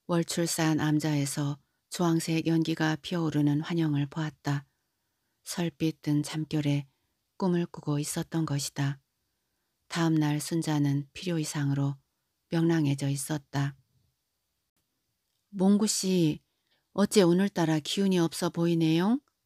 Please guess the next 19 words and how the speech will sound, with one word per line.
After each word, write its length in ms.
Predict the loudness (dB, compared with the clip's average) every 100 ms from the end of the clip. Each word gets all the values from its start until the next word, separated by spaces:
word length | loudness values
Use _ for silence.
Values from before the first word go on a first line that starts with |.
| _ _ _ _ _ _
어젯밤에 640 | -2 2 2 2 4 4 2
뭔 280 | 0 2
일 140 | 0 -2
있었어요?" 720 | -4 -6 -4 -2 0 0 -2 _ _ _ _ _ _ _ _ _ _ _ _ _ -6
"언제는 540 | -2 0 2 2 2
내가 500 | 0 -2 -2 -4 -6 _ _ _ _
팔팔 440 | -8 -6 -6 -6 -6
했간디?" 680 | -6 -4 -2 -2 -2 -4 -8 _ _ _ _ _ _ _ _ _ _ _ -4
"대성 380 | -2 2 0
씨랑 300 | 0 0 0
싸움하면 640 | 0 0 0 2 2 0 -4 _ _ _ _ -10
누가 240 | 0 2
이겼나요?" 680 | 2 0 0 2 2 0 -2 -6 _ _ _ _ _ _ _ _ _ _ _ _ _
"제발 400 | -2 0 2 2
부하 280 | 0 -2 -2
돋구지 400 | -2 -6 -4 0
말고 420 | 0 0 -2 -4 -6 _ _ -4
저리 280 | 0 0 0
가불어." 540 | -2 -4 -2 -4